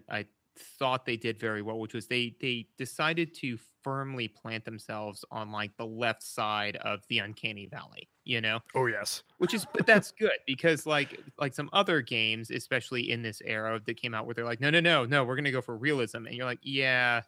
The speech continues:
Speaker 1: no, it's not very realistic because you just can't do it." And then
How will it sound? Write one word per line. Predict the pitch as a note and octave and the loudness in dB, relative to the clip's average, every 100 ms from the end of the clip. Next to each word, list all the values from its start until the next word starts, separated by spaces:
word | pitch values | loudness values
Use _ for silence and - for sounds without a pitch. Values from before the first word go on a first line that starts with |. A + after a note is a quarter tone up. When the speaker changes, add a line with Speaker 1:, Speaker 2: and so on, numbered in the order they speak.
| _ - | _ -12
Speaker 1:
no, | C3+ B2+ B2 A#2+ | -4 0 2 2
it's | A#2+ - _ _ _ _ _ | -2 -10 _ _ _ _ _
not | C#3+ D#3 D#3+ E3+ - C3+ | 0 6 8 8 4 2
very | C3+ B2+ B2 | 2 2 2
realistic | A#2+ A#2 A2+ A#2 - G2+ | 0 0 0 0 -2 -10
because | G#2+ - A2 - | -10 -6 -6 -6
you | A#2+ | -8
just | - A2 - | -8 -8 -8
can't | B2+ G#2+ G2+ - _ _ _ - | -6 -4 -6 -14 _ _ _ -2
do | C3 A#2 | 0 0
it." | F#2 - - - _ _ - | -4 -12 -20 -20 _ _ 0
And | A#2 A2 | 0 4
then | A#2+ A2+ G#2+ | 4 4 0